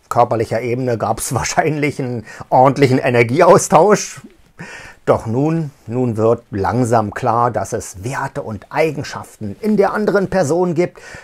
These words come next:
die du nun wirklich nicht, nicht akzeptieren kannst und vor allen Dingen nicht akzeptieren willst. Und wenn Grundwerte, ja, zu stark voneinander abweichen, wenn wichtige Werte und Vorstellungen vom Leben einfach nicht zusammenpassen, dann sind Probleme vorprogrammiert.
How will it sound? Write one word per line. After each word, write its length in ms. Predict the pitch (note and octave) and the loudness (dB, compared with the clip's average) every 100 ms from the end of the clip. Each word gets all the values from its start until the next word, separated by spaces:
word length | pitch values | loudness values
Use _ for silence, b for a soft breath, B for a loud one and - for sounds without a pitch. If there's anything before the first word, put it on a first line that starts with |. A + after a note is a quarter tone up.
| B | B
die 80 | C#3 | 0
du 100 | C#3+ | 2
nun 220 | C#3 B2 | 4 4
wirklich 360 | A2 A#2 C#3 A2 | 4 4 2 -2
nicht, 360 | A#2 - - | -2 -4 -6
nicht 280 | D3+ D3 - | -4 -4 -4
akzeptieren 680 | - - C#4 - E4 G3+ A#2+ | -8 -2 -4 2 4 4 0
kannst 400 | - F2+ E2+ - | -6 -10 -12 -12
und 180 | G2+ G#2 | -12 -8
vor 140 | B2+ | -8
allen 100 | A2 | -6
Dingen 140 | A2+ C3 | -4 -4
nicht 180 | C3 | -2
akzeptieren 640 | C#3+ - E3+ - F3 E3+ D3+ | -4 -2 -4 0 0 2 6
willst. 420 | A#3+ C3 - - B B B B | 4 4 -6 -18 B B B B
Und 240 | A#2 G#2+ | -4 -4
wenn 340 | F#2+ G#2 G#2+ G#2+ b | -4 -4 -6 -10 b
Grundwerte, 960 | - G2 G#3+ G#3+ - F2 D#2+ - - - - | -6 -4 -4 -6 -8 -8 -10 -14 -18 -18 -12
ja, 200 | A2+ C3+ | -10 -8
zu 200 | - G#3+ | -8 -8
stark 400 | - F3+ G3 - | -6 -6 -8 -6
voneinander 480 | F#3 F3 F3 F3+ | -6 -6 -6 -6
abweichen, 680 | F3 G3 - A2 G#2+ - F2+ | -6 -6 -4 -4 -6 -10 -10
wenn 260 | G2+ A#2 G#2+ | -8 -6 -4
wichtige 420 | F3+ - D#3 A#2 | -6 -6 -4 -2
Werte 380 | A#2+ F3+ G#3 D3+ | -2 -6 -6 -6
und 160 | G2 | -6
Vorstellungen 840 | G#2+ - E3+ A3 - C3 G#2 G#2 F#2 | -10 -4 -2 -2 0 -2 -2 -6 -6
vom 280 | - A#2 | -4 -2
Leben 380 | A2 F3 G3 A2+ B B B | -2 -2 -2 -4 B B B
einfach 320 | A#2+ B2 A2+ | -4 -2 -2
nicht 200 | C#3 - | -4 -6
zusammenpassen, 800 | - G2 A#2 A3+ - G2+ F#2+ A2+ | -6 -4 -4 -6 -8 -8 -8 -6
dann 180 | G#2+ G2+ | -6 -4
sind 340 | G#2 A2 - | -4 -6 -8
Probleme 440 | - G2 F#2 G2+ | -10 -8 -6 -6
vorprogrammiert. 800 | G#2 - G#2 - A2 A2 A2+ A#2 | -8 -8 -8 -6 -4 -2 0 -2